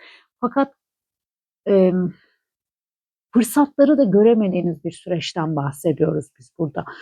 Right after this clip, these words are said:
Uzun zamandır bu konuda inzivaya çekilmiş, düşünen bir enerjide olabilirsiniz. Daha önce yaşadığınız sorunlar, işlerle ilgili sıkıntılar sizi bir ikileme itmiş olabilir. Hani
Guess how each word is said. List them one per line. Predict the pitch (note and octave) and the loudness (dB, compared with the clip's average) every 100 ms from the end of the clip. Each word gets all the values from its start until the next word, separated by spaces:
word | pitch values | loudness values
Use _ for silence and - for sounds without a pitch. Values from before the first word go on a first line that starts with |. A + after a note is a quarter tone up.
| - _ - | -20 _ 0
Uzun | G#3 B3 B3 | 4 6 6
zamandır | A#3+ A3+ A3+ A3 G#3 | 4 4 2 2 0
bu | G#3+ | -4
konuda | - A3 G#3 | -2 0 0
inzivaya | - G3+ F#3 G3+ G3 G3+ | 0 -2 0 4 4 4
çekilmiş, | G3+ G#3+ - G3 G3 - F#3 | 0 -8 -6 -6 -6 -8 -14
düşünen | - F#3 G3 G#3 | -8 -4 -2 0
bir | G3 | 0
enerjide | F#3+ F#3+ F#3 - | 2 2 0 -2
olabilirsiniz. | G3 F#3 F3 E3+ - E3+ D3+ G3 | 0 2 0 -2 -4 -8 -6 -4
Daha | G3 G#3+ | 0 2
önce | G3+ | 2
yaşadığınız | F#3+ F#3+ G3 F3+ F#3 F#3+ - | 2 0 -4 -2 0 -2 -4
sorunlar, | - F3+ F#3 F#3 F#3 - | -4 0 2 2 0 -2
işlerle | F3 - G3+ G3 F3+ | -8 -4 0 2 2
ilgili | F#3 F3+ F#3+ | 2 0 -2
sıkıntılar | - - G3 F#3+ F#3+ F#3 | -6 -6 -4 -2 0 -2
sizi | - F3+ F#3 | -2 -2 0
bir | F#3+ F#3+ | 0 -4
ikileme | - - F#3 F#3+ F#3 | -10 -2 0 2 0
itmiş | F#3+ - G3+ - F#3 | -2 -4 -8 -2 0
olabilir. | F3 - D#3 | 2 0 -4
Hani | G3+ F#3 | -6 -6